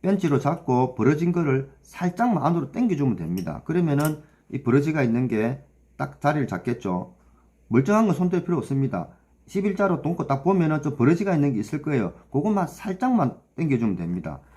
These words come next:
여자 힘으로도 할 수 있거든요. 요것만 살짝 당겨주면은. 그리고 나서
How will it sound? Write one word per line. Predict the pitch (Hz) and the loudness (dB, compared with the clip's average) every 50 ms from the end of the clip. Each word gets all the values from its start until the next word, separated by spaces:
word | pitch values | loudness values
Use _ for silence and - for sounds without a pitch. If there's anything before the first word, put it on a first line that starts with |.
| - - - | -14 -6 -2
여자 | 135 156 165 190 170 | 0 2 2 2 2
힘으로도 | 160 175 170 156 151 139 - 120 | 4 2 2 2 0 0 -2 -2
할 | 151 170 170 | -2 -2 -4
수 | - 123 | -4 -4
있거든요. | - 156 156 143 131 117 123 139 160 - - - _ - | -6 -4 -2 0 0 2 2 0 -2 -4 -8 -14 _ -6
요것만 | 123 139 147 139 117 | -2 0 0 0 -2
살짝 | 117 - - 113 - 147 135 139 | -4 -8 -12 -10 -8 -8 -6 -4
당겨주면은. | 160 156 135 110 95 104 107 95 90 85 87 87 113 135 - - - - _ _ _ | -2 -2 -2 -2 -2 -4 -4 -4 -2 -2 -2 -4 -4 -6 -8 -12 -18 -20 _ _ _
그리고 | - 170 175 196 185 175 | 0 2 2 2 2 2
나서 | 156 143 151 147 - 175 175 175 175 | 0 0 0 0 0 0 0 0 -2